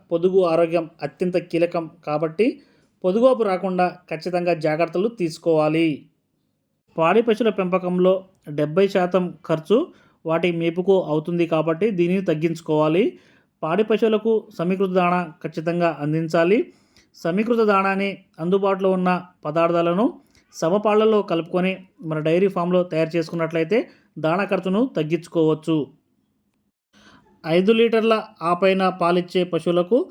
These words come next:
ప్రతి రెండున్నర లీటర్లకు ఖచ్చితంగా ఒక కేజీ దాణా చొప్పున ఖచ్చితంగా అందించినట్లయితే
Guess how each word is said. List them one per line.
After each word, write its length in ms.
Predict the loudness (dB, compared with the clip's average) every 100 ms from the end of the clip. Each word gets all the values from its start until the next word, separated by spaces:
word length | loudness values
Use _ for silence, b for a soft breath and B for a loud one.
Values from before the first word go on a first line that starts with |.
| B B _
ప్రతి 220 | -4 0
రెండున్నర 440 | 0 2 2 4 4
లీటర్లకు 460 | 4 2 2 2 0
ఖచ్చితంగా 520 | -2 -4 -2 -2 0 0
ఒక 180 | -2 -6
కేజీ 280 | -2 -2 0
దాణా 240 | 0 -2
చొప్పున 340 | -2 -4 -2 -4
ఖచ్చితంగా 540 | -4 -6 -6 -4 -2 -2
అందించినట్లయితే 760 | -2 -4 -4 -4 -4 -4 -2